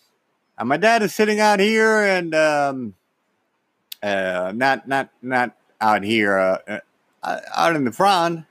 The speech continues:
And I come home, and I came home really happy, you know? And I go up to my dad, I said, "Hey, Dad, listen, you know, look at this. Uh, I, I studied so hard for this test, and, uh, look at it."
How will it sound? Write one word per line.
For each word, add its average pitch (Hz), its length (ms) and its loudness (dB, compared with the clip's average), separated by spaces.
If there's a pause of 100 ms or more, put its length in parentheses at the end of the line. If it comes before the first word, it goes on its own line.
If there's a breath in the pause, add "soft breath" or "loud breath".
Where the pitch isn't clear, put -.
(960)
And 175 100 2
I 220 80 2
come 214 280 2
home, 233 180 4
and 190 100 0
I 117 80 -2
came 208 360 -4
home 123 500 -2
really 156 460 -2
happy, 131 580 -4 (100)
you 90 100 -16
know? 180 360 0 (1120)
And 107 120 -2
I 170 100 2
go 240 160 6
up 226 160 2
to 220 80 2
my 214 160 4
dad, 226 340 4
I 202 120 0
said, 214 180 -4
"Hey, 240 200 2
Dad, 226 300 2
listen, 214 380 -2
you 175 60 -2
know, 185 180 -2
look 214 240 -2
at 202 100 -6
this. 226 320 -2
Uh, 147 80 -2
I, 117 680 0
I 113 40 -6
studied 214 480 -4
so 185 220 -6
hard 208 240 0
for - 140 -20
this 165 260 -6
test, 214 420 -2
and, 139 200 -4
uh, 98 260 0 (640)
look 233 160 0
at 226 160 4
it." - 160 -10